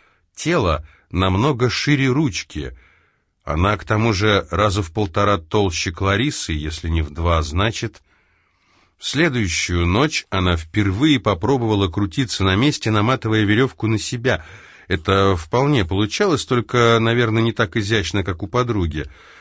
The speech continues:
Таня много раз спотыкалась и падала на пол, но в целом голова почти не кружилась. Мало того, она уставала значительно меньше, и долгий отдых больше не требовался.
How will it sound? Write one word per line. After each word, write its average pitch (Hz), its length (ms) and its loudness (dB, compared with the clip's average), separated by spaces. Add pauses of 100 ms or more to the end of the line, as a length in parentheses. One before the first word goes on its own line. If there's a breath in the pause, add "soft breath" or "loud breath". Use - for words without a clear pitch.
(200 loud breath)
Таня 151 280 4
много 147 380 2
раз 123 280 2
спотыкалась 82 680 -2
и 90 60 -2
падала 85 360 0
на 147 220 0
пол, 80 260 -2 (380 loud breath)
но 85 240 2
в 80 80 -4
целом 165 380 2
голова 127 320 2
почти 151 340 -2
не 151 80 4
кружилась. 117 680 0 (380 loud breath)
Мало 127 400 2
того, 85 360 2
она 101 280 2
уставала 143 540 2
значительно 90 560 0
меньше, 87 420 0
и 90 160 -6
долгий 101 480 0
отдых 107 380 -2
больше 107 340 0
не 120 100 0
требовался. 69 800 -6